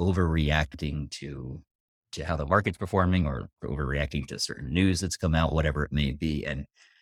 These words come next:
suddenly, uh, changing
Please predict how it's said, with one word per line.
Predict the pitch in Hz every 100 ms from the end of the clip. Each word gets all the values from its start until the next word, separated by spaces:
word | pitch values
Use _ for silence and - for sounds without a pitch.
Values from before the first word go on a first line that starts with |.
| _ _ _
suddenly, | - - 104 101 92 85 80 80 80 _ _
uh, | - 78 - 67 - _ _ _ _ _ _ _ -
changing | - 101 82 80 76 73